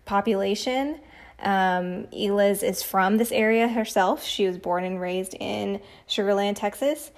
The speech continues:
So I'd like to turn it over to her to talk to us about her campaign.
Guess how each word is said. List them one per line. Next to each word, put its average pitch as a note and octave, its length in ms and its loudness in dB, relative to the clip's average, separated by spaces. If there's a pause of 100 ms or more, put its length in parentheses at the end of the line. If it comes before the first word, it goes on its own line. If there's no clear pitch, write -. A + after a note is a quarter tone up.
(160)
So G#3+ 220 4
I'd A3 140 6
like A3 160 4
to C#4 60 -8
turn C4 280 -2
it - 20 2
over B3 240 2
to A#3+ 80 -4
her B3 320 0 (220)
to A3 580 2
talk C4 260 -2
to A#3+ 120 0
us A3 120 -2
about F#3 300 0
her F#3+ 340 4 (440)
campaign. A#3+ 680 0